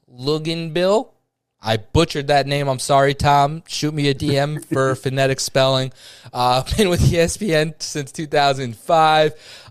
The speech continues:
Uh, college, uh, field reporter. Um, he was actually a quarterback coach in the original X F L on the championship winning team of, uh,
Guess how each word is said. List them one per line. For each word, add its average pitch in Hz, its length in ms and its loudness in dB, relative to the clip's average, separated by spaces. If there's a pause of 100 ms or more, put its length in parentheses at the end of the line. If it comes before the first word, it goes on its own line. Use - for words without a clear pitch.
Uh, 117 380 2 (360)
college, 143 680 0
uh, 127 420 2 (420)
field 139 240 0
reporter. 131 640 4 (420)
Um, 110 520 0 (800)
he 147 640 0 (560)
was 139 240 2
actually 165 380 2
a 135 80 2
quarterback 151 680 2
coach - 500 0 (320)
in 147 140 -4
the 143 160 0
original 170 580 0
X 170 300 0
F 151 240 0
L 156 380 6
on 127 160 -2
the 123 80 -6
championship 151 760 -4
winning 135 280 -2
team 135 500 -2 (460)
of, 120 600 0
uh, 110 440 -2